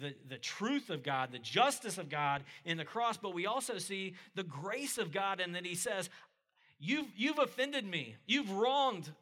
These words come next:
others. You've caused damage. You've insulted me.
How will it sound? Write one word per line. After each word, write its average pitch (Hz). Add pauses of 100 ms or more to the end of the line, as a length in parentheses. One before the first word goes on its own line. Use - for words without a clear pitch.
others. 208
You've 226
caused 233
damage. 196 (180)
You've 226
insulted 233
me. 165